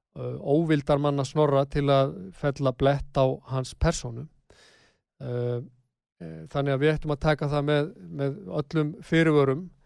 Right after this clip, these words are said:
þá lýsingu sem að höfð er eftir þeim þarna í göngunum við, eh, við, eh, Reykholt. Eh, Snorri var augljóslega, og Hannes Hólmsteinn rekur það ágætlega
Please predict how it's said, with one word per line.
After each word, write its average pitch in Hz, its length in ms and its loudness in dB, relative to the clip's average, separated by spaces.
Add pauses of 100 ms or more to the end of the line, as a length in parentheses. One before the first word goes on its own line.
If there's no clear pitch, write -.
(420)
þá 131 140 0
lýsingu 147 580 0
sem 139 280 0
að 135 320 0
höfð 139 180 0
er 139 100 2
eftir 139 220 -6
þeim 139 300 0
þarna 139 340 -2
í 135 100 0 (520)
göngunum 135 520 0
við, 135 320 2
eh, 131 180 0 (1000)
við, 127 360 -8
eh, 127 320 -8
Reykholt. - 840 -8 (960)
Eh, 127 520 -2
Snorri 156 800 2 (360)
var 160 500 2 (680)
augljóslega, 160 920 2 (340)
og 135 140 -2
Hannes 160 260 2
Hólmsteinn 160 480 0
rekur 170 420 0
það 175 200 4
ágætlega 147 520 2